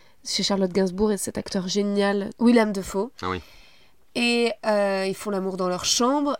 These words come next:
Speaker 1: et sauf que, euh, je l'ai vu il y a longtemps, hein, mais en gros, le bébé est dans l'autre pièce, et, hum, pendant qu'ils font l'amour, le bébé les appelle, ils, ils entendent pas le bébé, puis le bébé arrive à grimper de son landau jusqu'à la fenêtre,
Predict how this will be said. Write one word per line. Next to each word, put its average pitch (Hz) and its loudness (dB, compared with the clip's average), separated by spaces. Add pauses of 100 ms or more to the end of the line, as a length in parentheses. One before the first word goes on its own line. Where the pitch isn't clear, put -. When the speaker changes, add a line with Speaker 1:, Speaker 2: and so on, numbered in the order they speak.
(100)
Speaker 1:
et 202 0
sauf - -2
que, 240 -4 (320)
euh, 180 -4
je 175 -10
l'ai 190 -4
vu 175 -8
il 185 -6
y - -2
a 175 -2
longtemps, 202 -4
hein, 202 -8
mais 190 -4
en 196 -2
gros, 202 0
le 240 0
bébé 202 0
est 208 -4
dans 185 -4
l'autre 190 -6
pièce, 208 -2 (680)
et, 208 -2
hum, - -10 (100)
pendant 202 -6
qu'ils 190 -10
font 220 -12
l'amour, 214 -6
le 208 -4
bébé 190 -4
les 196 -4
appelle, 190 -4
ils, 196 -4
ils 190 -4
entendent 190 -6
pas 196 -2
le 202 -2
bébé, 196 0 (360)
puis 214 -6
le 208 -2
bébé 202 -2
arrive 208 -2
à 196 0
grimper 233 -2
de 220 -2
son 220 -4
landau 208 -4
jusqu'à 196 -10
la - -14
fenêtre, - -10